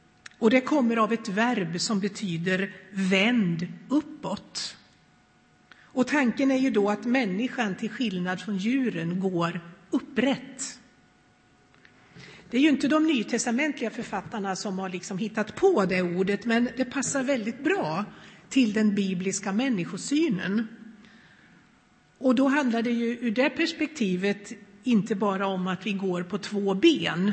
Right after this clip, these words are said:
uppåtsträckta, utan ordet blir laddat med en djupare innebörd. Det som djupast sett gör människan till människa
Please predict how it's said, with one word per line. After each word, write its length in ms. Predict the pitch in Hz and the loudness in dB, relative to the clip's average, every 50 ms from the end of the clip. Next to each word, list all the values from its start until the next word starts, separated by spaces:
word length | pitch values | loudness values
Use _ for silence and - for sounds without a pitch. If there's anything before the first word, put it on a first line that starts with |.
| - - | 0 0
uppåtsträckta, 1300 | - 233 - - - - 196 180 - - - - - - - - 277 277 - - - - - 151 165 190 175 - - - - - - - - - - - _ _ _ _ _ _ - | 0 0 0 0 -2 -4 -4 -4 -4 -6 -12 -10 -8 -4 -2 0 0 0 -2 -6 -6 -2 -2 0 0 -2 -4 -6 -10 -20 -20 -20 -20 -20 -20 -20 -20 -20 _ _ _ _ _ _ 0
utan 460 | 262 254 240 247 254 233 233 247 262 | 2 2 2 4 2 2 4 4 2
ordet 580 | - 285 285 285 294 269 240 277 262 269 - - | 2 2 2 2 2 2 2 0 -2 -2 -4 -2
blir 160 | 233 262 262 | 2 2 4
laddat 560 | 254 262 247 214 180 175 202 208 214 214 - | 4 4 4 2 2 2 0 0 0 0 0
med 120 | 240 214 202 | 0 2 2
en 100 | 208 214 | 4 4
djupare 880 | 208 254 302 262 208 - - - 302 311 302 247 185 170 175 175 - - | 4 4 2 2 2 -2 -4 -4 -2 -2 0 0 0 0 -2 -2 -4 -2
innebörd. 800 | 233 214 180 170 170 170 175 175 170 180 196 202 185 202 220 208 - - - - - - - - - - - _ _ _ _ _ _ _ _ _ _ _ _ - | -2 0 0 0 -2 -2 -4 -6 -6 -4 -4 -4 -4 -4 -6 -8 -10 -14 -20 -20 -20 -20 -20 -20 -20 -20 -20 _ _ _ _ _ _ _ _ _ _ _ _ -2
Det 120 | 247 254 | -2 0
som 220 | 247 - 269 262 240 | 0 2 2 2 2
djupast 720 | - - 311 330 302 269 - - - 302 302 285 - - | 2 4 6 6 6 6 2 -2 -4 -4 -2 -2 -2 0
sett 320 | 262 233 233 226 - - | 0 2 0 0 -2 -4
gör 420 | 190 185 226 214 202 196 196 196 196 | -2 0 0 2 2 2 0 0 0
människan 760 | 208 226 247 240 220 175 175 175 175 - - 202 196 190 196 | 0 2 2 2 0 0 0 -2 -2 -2 -4 -4 -4 -4 -4
till 140 | - 208 | -2 -2
människa 720 | 202 214 220 214 185 175 170 170 180 175 - - 196 180 196 | 0 0 0 0 -2 -2 -4 -4 -6 -6 -6 -4 -4 -4 -4